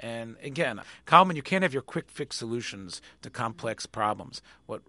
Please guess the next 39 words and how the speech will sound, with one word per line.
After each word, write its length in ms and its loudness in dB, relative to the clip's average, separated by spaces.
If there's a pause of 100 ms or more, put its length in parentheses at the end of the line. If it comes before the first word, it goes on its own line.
we 160 -8
have 300 6
here 200 -4
is 140 -6
a 40 -12
community 340 -8
that 100 -4
needs 220 -6
to 80 -6
be 220 -6 (220)
measured 480 4
and 140 -8
thought 300 4
about 300 2 (180)
the 80 -10
same 280 4
way 120 8
you 120 0
spoke 280 -2
about 260 -4
the 120 -4
idea 360 -4
of 80 -6
hasagat 440 -2
gvul, 440 -4 (240)
of 140 -14
competition. 720 -2 (280)
Every 240 -4
case 300 -2
has 160 -2
to 120 -10
be 120 -10
taken 460 -6 (280)
i-, 60 -14
i-, 20 -10
i-, 500 -14
in 180 -12
its 160 -10
measure. 340 -6